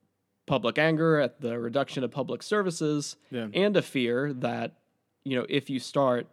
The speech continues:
Speaker 1: implementing austerity measures, what a lot of these other countries in Latin America have found, what a lot of countries in Europe has found is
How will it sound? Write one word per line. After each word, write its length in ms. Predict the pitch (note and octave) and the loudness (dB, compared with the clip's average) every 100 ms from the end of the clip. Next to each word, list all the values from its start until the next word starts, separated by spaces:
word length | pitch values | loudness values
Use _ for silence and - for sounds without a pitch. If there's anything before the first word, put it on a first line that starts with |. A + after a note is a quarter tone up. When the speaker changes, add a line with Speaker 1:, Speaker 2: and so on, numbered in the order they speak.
| _ | _
Speaker 1:
implementing 560 | D#3+ D#3 C#3 B2+ - A#2+ | -2 -2 0 -2 -2 -6
austerity 480 | A#2+ - D#3+ E3 C#3 | -6 -2 0 2 0
measures, 520 | A#2+ B2 B2 B2 - - _ | -2 -4 -4 -6 -12 -20 _
what 140 | C3+ | -4
a 40 | B2+ | -2
lot 220 | B2 B2 | 0 -2
of 80 | B2+ | -4
these 160 | B2 | -6
other 140 | B2 A#2+ | -6 -6
countries 380 | B2+ A#2+ B2+ B2+ | -8 -10 -10 -8
in 120 | B2 | -8
Latin 180 | C3+ C#3 | -8 -8
America 320 | C#2+ - - | -8 -8 -10
have 100 | - | -6
found, 340 | G3 F#3+ F#3 - - - _ | 0 0 0 -6 -20 -20 _
what 120 | - B2 | -12 -6
a 40 | |
lot 160 | B2+ C3 | -4 -4
of 80 | |
countries 400 | - B2+ C3+ C#3 | -6 -8 -8 -8
in 80 | C3 | 0
Europe 240 | F#3+ A3 F3 | 2 4 0
has 100 | - | -6
found 380 | D#3 C3+ C3+ | -2 0 0
is 260 | B2+ B2 - | -2 -6 -10